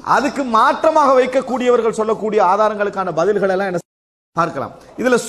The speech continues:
சு-, சுருக்கம் என்ன அப்படின்னா, ரசூலா அங்க கடைசி நேரத்துல வந்து இந்த விஷயத்துல கூடுதலா கவனம் எடுத்தாங்க. தண்டை கபர்லேருந்து ஸ்டார்ட் ஆக்கினாங்க. "லா தஜ்அலு, அஹ், லா தஜ்அல் கப்ரி வஸன யுஅபத்." எனது கபரை வணங்கப்படுகின்ற சிலையாக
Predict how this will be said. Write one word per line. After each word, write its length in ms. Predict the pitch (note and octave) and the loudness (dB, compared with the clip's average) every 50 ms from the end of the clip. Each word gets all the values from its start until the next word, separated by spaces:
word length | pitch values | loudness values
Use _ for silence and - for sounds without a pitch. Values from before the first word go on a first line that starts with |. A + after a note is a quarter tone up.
| - - | -10 -10
சு-, 140 | - - F3+ | -8 -6 -6
சுருக்கம் 480 | F3 - C#4 D#4 D#4+ - D4 C#4 A#3 | -4 -2 -2 -2 0 0 0 0 0
என்ன 280 | G#3 G#3+ G#3 G#3 G3+ G3+ - | -2 -4 -4 -4 -2 -2 -2
அப்படின்னா, 520 | F3 F3+ F#3+ F3 D#3+ F#3+ A#3+ C4 G#3 G3+ | -2 -2 -2 -2 -2 0 -2 0 -2 -4
ரசூலா 140 | G3 - C#4+ | -6 -4 -2
அங்க 280 | D4 C#4 B3+ A3+ A3 | 0 0 0 0 -2
கடைசி 400 | - G3+ G3+ C#4 D#4+ B3 - C#4 | -2 0 0 0 0 0 -2 -4
நேரத்துல 360 | A#3+ A3 G#3 G3 - - F3+ E3 | -4 -2 -2 -2 -2 -2 -2 -2
வந்து 300 | E3 D#3 E3 E3+ D3 - - - - - - - - _ _ _ _ - | -2 -4 -4 -6 -8 -8 -12 -20 -20 -20 -20 -20 -20 _ _ _ _ -8
இந்த 160 | G#3 A3 C4 | -2 0 0
விஷயத்துல 360 | A#3+ - B3 C4 B3+ C#4 B3 - A3+ | 0 0 -2 -2 -2 -2 -2 -2 -4
கூடுதலா 320 | C4+ C4+ C4 B3+ A#3+ A#3 | -4 -4 0 0 0 2
கவனம் 320 | G3+ A3 A#3+ A#3+ A#3 G#3 | 2 2 2 2 2 0
எடுத்தாங்க. 240 | F3+ C#3 C#3+ C3 - - - - - - - - - _ _ _ _ _ - - | -2 -2 -4 -6 -6 -8 -16 -20 -20 -20 -20 -20 -20 _ _ _ _ _ -6 -4
தண்டை 260 | G#3+ A#3+ C#4 C#4 C4 - | -2 -2 0 0 0 0
கபர்லேருந்து 420 | A3+ A#3 C4+ C4 C4 C#4 B3 B3+ | 2 2 2 2 2 2 0 0
ஸ்டார்ட் 240 | - - A#3+ G#3+ G3 | 0 0 0 2 2
ஆக்கினாங்க. 380 | F#3 D#3+ D#3 D3+ C3 B2 A2 - - - _ _ _ _ - | 0 -2 -4 -8 -10 -12 -14 -16 -20 -20 _ _ _ _ -2
"லா 260 | F#3 A#3 B3 B3 B3+ | 0 0 2 2 0
தஜ்அலு, 540 | A#3+ G3+ G#3 - G3+ B3 B3 D4 D4+ C#4 - - - - - - _ _ | 0 0 0 0 2 0 0 0 -4 -6 -10 -14 -20 -20 -20 -20 _ _
அஹ், 160 | - F#3+ F#3+ | 0 0 2
லா 200 | F#3 A3+ B3 B3 | 2 2 0 2
தஜ்அல் 300 | B3+ B3 G#3 B3 A#3+ A3+ - | 0 0 0 0 -2 0 0
கப்ரி 280 | G#3+ G#3+ G#3+ C4 C#4 C4 | -2 -2 -2 -2 -4 -2
வஸன 280 | G#3 G3+ F3 A#3 B3 | -2 -2 -2 -2 -2
யுஅபத்." 400 | A#3+ A3 G#3+ E3+ F3 D#3+ D3 - | -2 -2 -4 -4 -4 -4 -6 -6
எனது 200 | - F3+ A3+ A#3 | -6 -4 -4 -2
கபரை 400 | A3 G#3 G#3 G3+ A#3 B3+ C#4+ C4 - - - - - - - - _ _ - | -2 -2 0 0 2 2 0 0 -4 -12 -18 -20 -20 -20 -20 -20 _ _ -2
வணங்கப்படுகின்ற 640 | E3 G#3 B3+ B3+ B3 G3 A3+ A3 G#3+ A3 G#3 G3+ F#3+ G3+ | 0 0 0 0 0 0 0 0 0 0 -2 -2 -2 -2
சிலையாக 460 | G#3 G#3 A3+ A#3 A3+ G#3+ A#3 B3+ C4+ | 0 0 2 2 2 2 0 -2 -4